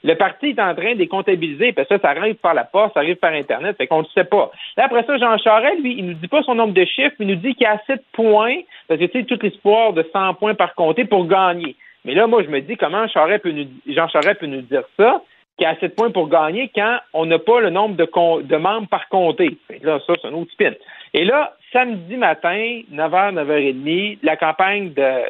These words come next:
de, de Pierre Poilievre nous sort trois cent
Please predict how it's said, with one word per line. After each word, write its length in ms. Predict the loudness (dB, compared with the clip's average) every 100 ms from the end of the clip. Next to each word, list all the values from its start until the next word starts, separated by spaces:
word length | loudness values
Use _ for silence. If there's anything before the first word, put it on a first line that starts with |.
| -2
de, 120 | -2 -2 -6 -12 -4
de 80 | -4
Pierre 260 | -2 -4 0
Poilievre 400 | 0 4 2 0
nous 80 | -4
sort 480 | 2 2 2 -2 _ _ -12
trois 380 | 2 4 4 0
cent 320 | -4 -4 -4